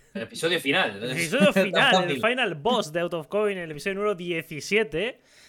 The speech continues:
Speaker 2: <laughs> Me he quedado así bloqueado. ¿Cómo es? Eh, no sé decirlo.
Speaker 1: Final, final chapter.
Speaker 2: Bueno, eh, Final Fantasy diecisiete. Eh, <laughs>
Speaker 1: Bueno, de esta temporada.
Speaker 2: De esta temporada,
Speaker 1: temporada.
Speaker 2: eso. Que ya estamos viendo aquí, yo, yo os veo llorando, os veo,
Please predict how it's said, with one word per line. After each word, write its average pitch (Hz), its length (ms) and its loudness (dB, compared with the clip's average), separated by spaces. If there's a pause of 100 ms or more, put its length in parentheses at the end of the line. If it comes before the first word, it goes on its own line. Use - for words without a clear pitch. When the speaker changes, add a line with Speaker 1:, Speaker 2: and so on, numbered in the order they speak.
(100)
Speaker 2:
<laughs> 208 600 -2
Me 180 120 -6
he - 20 -12
quedado 165 220 -2
así 165 180 -6
bloqueado. 147 580 -8
¿Cómo 175 160 -10
es? 156 200 -8
Eh, 123 200 -16 (1160)
no 165 140 -12
sé 254 120 -10
decirlo. 233 420 -10
Speaker 1:
Final, 156 340 -2
final 151 280 0
chapter. 113 640 -8 (120)
Speaker 2:
Bueno, 135 440 -6
eh, 131 180 -12
Final 196 220 0
Fantasy 175 400 -4
diecisiete. 107 600 -14 (420)
Eh, - 180 -2
<laughs> - 1900 -8
Speaker 1:
Bueno, 165 200 0
de 156 80 4
esta 202 200 2
temporada. 123 640 0 (160)
Speaker 2:
De 143 120 -4
esta 165 140 -4
temporada, 127 440 -4
Speaker 1:
temporada. 95 600 -6
Speaker 2:
eso. - 220 -20
Que 151 100 -6
ya 170 80 0
estamos 175 340 -2
viendo 165 260 -4
aquí, 156 300 -6
yo, 131 240 -8
yo 123 80 -14
os 120 100 -16
veo 143 140 -6
llorando, 135 580 -4
os 131 140 -8
veo, 135 320 -6